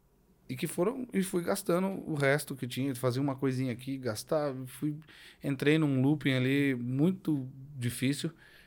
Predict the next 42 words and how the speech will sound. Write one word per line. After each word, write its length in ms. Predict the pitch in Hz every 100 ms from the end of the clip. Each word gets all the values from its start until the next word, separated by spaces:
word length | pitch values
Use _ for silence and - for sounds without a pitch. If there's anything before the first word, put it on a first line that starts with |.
| _
E 160 | 151 143
aí 180 | 143
o 40 | 190
Christian, 520 | 196 160 165 - 196
que 140 | 185 175
foi, 280 | - 160
eu 180 | 170 143
acho 160 | 131 131
que 420 | 139 131 120 107 -
hoje 600 | 117 123 131 131 123 107 - - - _
eu 100 | 117
sempre 300 | - 151 156
faço 240 | - 139
questão 340 | - 135 - 135
de 80 | 123
agradecer, 600 | 120 117 117 - 120 117 - - _
porque 320 | 139 - 180 170
não 200 | 180 226
só 200 | - 180
a 60 |
mim 180 | 143 135
ele 180 | 120 113
ajudou, 280 | 107 110 110
ele 100 | 156
ajuda 300 | 143 147 143
muita 480 | 123 123 120 113
gente, 380 | 98 98 90 - - _
muita 480 | 143 156 175 147 123
gente. 160 | 95 92
Só 100 | 151
eu 80 | 160
posso 220 | 156 143
fazer 200 | 139 127
uma 160 | 131 120
lista 400 | 120 127 131 127
enorme 420 | 143 131 127 120
pra 100 | 113
você 260 | 107 104 127
do 100 | 135
que 100 | 131 185
eu 100 | 202
sei, 340 | - 107 92